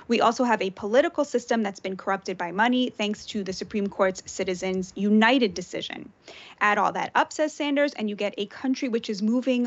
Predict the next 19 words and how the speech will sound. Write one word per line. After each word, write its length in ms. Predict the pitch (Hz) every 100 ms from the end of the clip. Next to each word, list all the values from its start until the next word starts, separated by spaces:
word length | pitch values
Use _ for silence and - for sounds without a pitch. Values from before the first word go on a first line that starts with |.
| -
quote, 420 | - 262 202 - -
rapidly 720 | 196 208 285 339 294 294 302
into 260 | 233 226 208
an 80 | 190
oligarchic 720 | 185 175 196 208 214 226 -
form 380 | - 196 185 185
of 120 | 175
society. 680 | 170 - 214 226 226 226 208
The 100 | 185
middle 220 | 185 185
class 280 | - 170 -
declines 600 | - - 226 254 254 -
and 140 | 226
the 60 | 226
rich 320 | 185 180 -
get 160 | 208 -
richer," 460 | 180 190 185 - -
says 220 | - -
Sanders. 580 | - - - - -